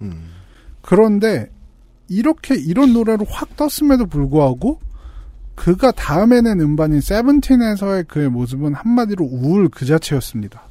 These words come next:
Speaker 1: 네.
Speaker 2: 제가 이 앨범에서 좋아하는 노래가 조슬린 플로레스라는 노래인데요.
Speaker 1: 조슬린 플로레스.
Speaker 2: 네, 정말 우울한 어쿠스틱 기타 반주에 맞춰서 조용하게 랩을 합니다.
Speaker 1: 네.
Speaker 2: 내용은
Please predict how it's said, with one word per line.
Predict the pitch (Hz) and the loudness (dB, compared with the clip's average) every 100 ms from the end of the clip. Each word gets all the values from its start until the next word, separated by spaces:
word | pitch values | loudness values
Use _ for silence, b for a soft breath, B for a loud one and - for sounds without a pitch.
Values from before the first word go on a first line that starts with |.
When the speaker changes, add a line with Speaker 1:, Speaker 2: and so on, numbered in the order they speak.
| - | -16
Speaker 1:
네. | 90 78 - b b b b | -12 -12 -14 b b b b
Speaker 2:
제가 | - 175 160 | -6 -2 0
이 | 131 170 | 2 4
앨범에서 | 233 233 247 233 214 | 4 4 2 2 0
좋아하는 | 190 147 147 151 147 | -2 -2 0 2 0
노래가 | 135 123 143 | 0 -2 -4
조슬린 | 180 - 123 - 233 247 | -6 -6 -6 -4 0 0
플로레스라는 | - 226 214 202 - 175 156 147 135 | 0 0 0 0 -4 -6 -2 -2 -2
노래인데요. | 110 107 107 101 120 113 | -2 -6 -6 -8 -10 -6
Speaker 1:
조슬린 | 127 127 139 131 | -6 -4 -2 -2
플로레스. | 120 104 85 - - _ - | -4 -10 -10 -16 -20 _ -10
Speaker 2:
네, | 113 95 - | -8 -10 -10
정말 | - 147 202 277 190 | -4 -2 2 2 0
우울한 | 139 156 170 120 | -2 0 0 -2
어쿠스틱 | - 196 - 170 | -4 -8 -6 -8
기타 | - 131 - - 175 165 | -6 -8 -8 -10 -8 -6
반주에 | - 123 131 151 | -4 -2 -2 -2
맞춰서 | 107 101 123 113 151 101 | -4 -8 -10 -8 -6 -8
조용하게 | - 113 131 151 143 127 165 | -8 -6 -4 -2 -4 -4 -6
랩을 | 110 110 113 | -8 -10 -10
합니다. | 107 98 - _ - | -10 -12 -18 _ -16
Speaker 1:
네. | 90 76 76 b b b b b b b - | -14 -14 -16 b b b b b b b -4
Speaker 2:
내용은 | 139 175 185 180 202 143 | 2 4 4 4 4 2